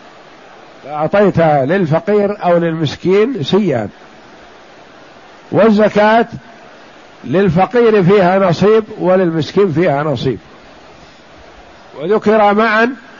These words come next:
فالمسكين لها معنى والفقير لها معنى، وكذلك الإسلام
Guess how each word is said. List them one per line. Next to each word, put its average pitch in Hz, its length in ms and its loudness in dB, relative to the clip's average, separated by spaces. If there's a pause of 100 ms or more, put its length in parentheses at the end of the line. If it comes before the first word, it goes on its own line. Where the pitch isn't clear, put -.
(340)
فالمسكين 185 760 0 (220)
لها 160 320 0
معنى 180 420 0 (180)
والفقير 156 880 -2 (160)
لها 135 300 -2
معنى، 110 360 -6 (840)
وكذلك 151 640 -2
الإسلام 143 640 -2